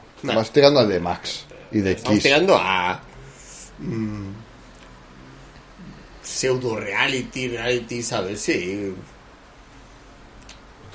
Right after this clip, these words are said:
Speaker 1: Ya sean de enfermedades o de gente.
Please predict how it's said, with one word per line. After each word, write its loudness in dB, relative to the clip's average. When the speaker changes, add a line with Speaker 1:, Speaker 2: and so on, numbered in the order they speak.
Speaker 1:
Ya -10
sean -4
de -2
enfermedades -4
o -6
de -10
gente. -12